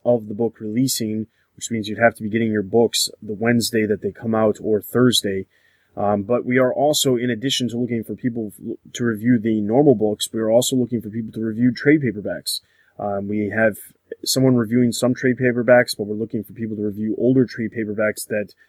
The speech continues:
people might have forgotten or who are new to the Batman universe because of the New fifty-two, need to know what to go out and read to realize that some of the stuff that they're reading now is not as great as some of the stuff pre-New fifty-two. So we're looking for people to review trade paperbacks.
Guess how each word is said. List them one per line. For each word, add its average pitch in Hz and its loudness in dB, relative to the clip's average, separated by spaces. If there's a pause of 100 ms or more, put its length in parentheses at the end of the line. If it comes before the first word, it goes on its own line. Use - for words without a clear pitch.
(180)
people 117 -4
might 117 4
have 117 0
forgotten 113 2
or 104 -6
who 113 0
are 107 2
new 135 6
to 120 -2
the 107 -2
Batman 104 0
universe 104 -6
because 104 -16
of 98 -20
the 101 -14
New 104 -8
fifty-two, 131 -2 (420)
need 135 2
to 143 0
know 160 8
what 123 4 (320)
to - -8
go 123 2
out 117 8
and 107 -6
read 123 0 (280)
to 107 -8
realize 113 2
that 107 -10
some 117 -4
of 107 -6
the 104 -6
stuff - -2
that 101 -8
they're 107 -4
reading 104 -2
now 120 6
is 101 0
not 104 -6
as 104 -2
great 104 -2
as 101 -2
some 101 -6
of 95 -10
the 101 -10
stuff - -2
pre-New 170 0
fifty-two. - -12 (460)
So 123 2
we're 117 2
looking 139 0
for 113 -10
people 117 -4
to 107 0
review 104 -8 (200)
trade 147 2
paperbacks. 143 2